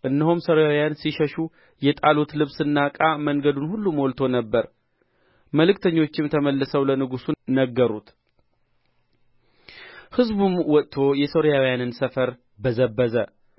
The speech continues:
እንደ እግዚአብሔርም ቃል አንድ መስፈሪያ መልካም ዱቄት በአንድ ሰቅል፣ ሁለትም መስፈሪያ ገብስ በአንድ ሰቅል ተሸመተ።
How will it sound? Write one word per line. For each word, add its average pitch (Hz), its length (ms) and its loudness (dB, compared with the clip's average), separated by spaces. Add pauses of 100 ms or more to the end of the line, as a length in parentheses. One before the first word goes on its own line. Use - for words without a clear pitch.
(520)
እንደ 113 180 -2
እግዚአብሔርም 143 640 2
ቃል 143 240 0 (120)
አንድ 135 280 -2
መስፈሪያ 135 540 0
መልካም 131 420 -4
ዱቄት 139 340 -8 (220)
በአንድ 131 380 0
ሰቅል፣ 139 380 -4 (520)
ሁለትም 175 360 0
መስፈሪያ 151 440 0
ገብስ 143 260 -4 (140)
በአንድ 139 360 -2
ሰቅል 139 300 -6
ተሸመተ። 120 520 -2